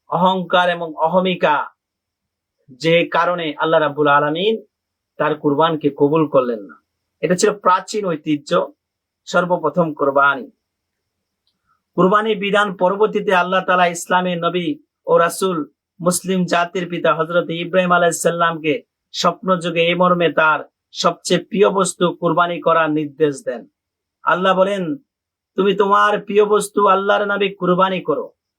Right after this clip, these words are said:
হযরত ইব্রাহিম আলাইহিস সালাম অদিষ্ট হওয়ার সঙ্গে সঙ্গে আল্লাহ, আল্লাহর জন্য দশটি উট কুরবানি করেন, কিন্তু পুনরায় তিনি কুরবানি করার জন্য আদেশপ্রাপ্ত হন।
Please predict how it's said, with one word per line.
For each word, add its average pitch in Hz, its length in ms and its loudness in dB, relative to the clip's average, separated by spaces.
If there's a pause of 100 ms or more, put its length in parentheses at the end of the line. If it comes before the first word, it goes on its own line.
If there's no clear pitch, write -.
(160)
হযরত 170 360 0
ইব্রাহিম 170 420 0
আলাইহিস 165 360 0
সালাম 170 540 0 (420)
অদিষ্ট 185 460 -2
হওয়ার 170 420 2
সঙ্গে 165 460 -4
সঙ্গে 156 560 -2 (360)
আল্লাহ, 165 500 0 (880)
আল্লাহর 175 640 0 (520)
জন্য 170 380 0
দশটি 165 800 0 (220)
উট 208 380 2
কুরবানি 165 440 0
করেন, 127 300 -6 (420)
কিন্তু 151 280 2
পুনরায় 165 760 2
তিনি 170 240 -2
কুরবানি 165 520 2
করার 160 420 2
জন্য 165 240 -2
আদেশপ্রাপ্ত 160 800 0
হন। 165 360 -2